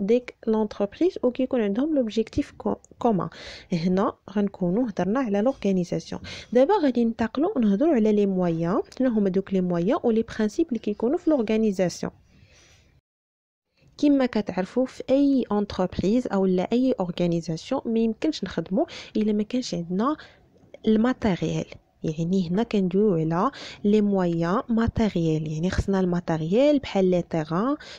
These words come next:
ما يمكنش الا ما كانش عندنا واحد التيغان نأسسو اصلا ديك لونتربريز. لي باتيمون خصنا لي ماشين، يعني ما كانوش عندنا لي ماشين ما يمكنش نديرو لا برودكسيون واخا كانت عندنا لا مان دوفر، حيت كل واحد و-، والدور ديالو.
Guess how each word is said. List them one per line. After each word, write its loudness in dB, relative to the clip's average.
ما 2
يمكنش -2
الا 2
ما 0
كانش -4
عندنا -2
واحد 0
التيغان 0
نأسسو -4
اصلا 0
ديك -4
لونتربريز. 0
لي 6
باتيمون 0
خصنا 0
لي 4
ماشين، 0
يعني 0
ما -2
كانوش -2
عندنا 0
لي 2
ماشين -2
ما 2
يمكنش -2
نديرو 2
لا 0
برودكسيون -2
واخا -2
كانت -2
عندنا -2
لا 0
مان -2
دوفر، 0
حيت -4
كل 2
واحد 2
و-، 0
والدور 2
ديالو. 0